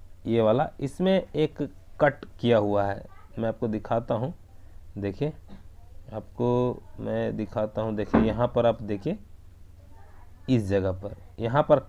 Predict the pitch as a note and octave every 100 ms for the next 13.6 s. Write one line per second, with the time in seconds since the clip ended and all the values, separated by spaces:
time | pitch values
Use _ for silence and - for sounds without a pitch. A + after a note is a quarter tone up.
0 | - C#3+ - C#3 C#3+ C#3+ D#3 G3 A3 -
1 | - - D#3 D3+ A#3+ - F3 F3 E3+ F3
2 | C#3+ C#3 - C3 C#3+ C3+ B2+ A#2+ A2+ C#3
3 | G3 - - - - B2 D3+ C#3 D3+ D3+
4 | - - - - - - - A2+ A2+ A#2+
5 | C#3 C3+ C3+ B2 - - - - - -
6 | - - - - - A#2 A2 G#2+ B2+ C#3
7 | C3 E3+ G#3+ - - - - - G2+ G#2
8 | G#2 G#2+ D3+ - - - - - - -
9 | - C3 C3+ C3 D#3 D3+ - E3+ - -
10 | - B2+ F#3+ F3 - - - C#3 C3+ -
11 | C#3+ B2+ - D#3 C3 A#2+ A#2 A2+ A2 A#2
12 | - - - - A#2 B2 C3 B2 A#2 B2
13 | A#2+ B2 B2+ D3 F3 A3+